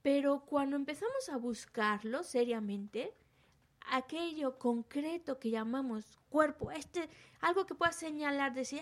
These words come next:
"Este es el cuerpo en sí mismo", no lo encontramos, no lo encontramos.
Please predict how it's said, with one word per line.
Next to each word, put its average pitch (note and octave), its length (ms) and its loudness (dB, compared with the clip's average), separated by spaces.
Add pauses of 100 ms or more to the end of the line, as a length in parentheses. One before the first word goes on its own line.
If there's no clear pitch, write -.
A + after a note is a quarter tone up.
"Este - 180 -8
es D4+ 80 -4
el C#4 120 -4
cuerpo B3+ 300 2
en A#3+ 100 0
sí C#4 160 -6
mismo", E4+ 360 -2 (760)
no A#3 220 -2
lo E4 60 -8
encontramos, F4+ 640 -8 (340)
no D#4 160 -4
lo F#4+ 100 -2
encontramos. E4+ 720 -8